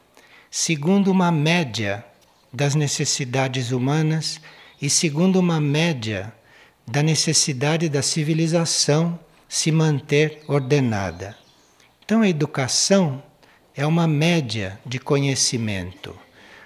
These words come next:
ao passo que a instrução, aquilo que nós recebemos de dentro, não é uma média convencional.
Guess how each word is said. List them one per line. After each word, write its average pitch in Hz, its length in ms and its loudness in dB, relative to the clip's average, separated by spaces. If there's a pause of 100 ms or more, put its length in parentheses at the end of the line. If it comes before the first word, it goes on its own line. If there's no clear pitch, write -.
(140)
ao 147 140 0
passo 196 360 0
que - 140 -2
a - 20 4
instrução, 156 920 0 (440)
aquilo 185 280 0
que - 120 -4
nós 156 200 2
recebemos 135 680 0
de 120 140 -4
dentro, 123 760 0 (340)
não 156 200 0
é 196 120 2
uma 165 260 2
média 127 480 -2
convencional. 110 1120 -6